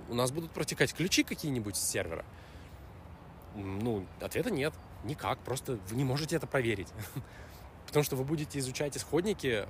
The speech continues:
которые, как, как именно они работают, вам никто не объяснит.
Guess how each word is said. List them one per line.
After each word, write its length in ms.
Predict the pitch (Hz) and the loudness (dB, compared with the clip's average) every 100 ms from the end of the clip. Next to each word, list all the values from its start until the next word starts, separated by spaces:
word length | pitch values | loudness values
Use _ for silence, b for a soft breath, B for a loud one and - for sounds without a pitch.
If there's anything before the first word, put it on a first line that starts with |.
| - | -4
которые, 340 | 113 135 127 | 0 2 2
как, 180 | - - - - - - - - - - - - - B B - | 0 -6 -8 -16 -14 -14 -14 -14 -14 -14 -14 -14 -14 B B 4
как 200 | 139 - | 4 4
именно 400 | 208 240 190 123 | 6 12 12 10
они 160 | 107 117 | 6 4
работают, 460 | 101 123 220 - - | 4 6 6 6 2
вам 160 | 104 | 0
никто 260 | 131 - 147 | -2 2 4
не 140 | 151 | 4
объяснит. 460 | 139 135 - 139 | 2 2 0 0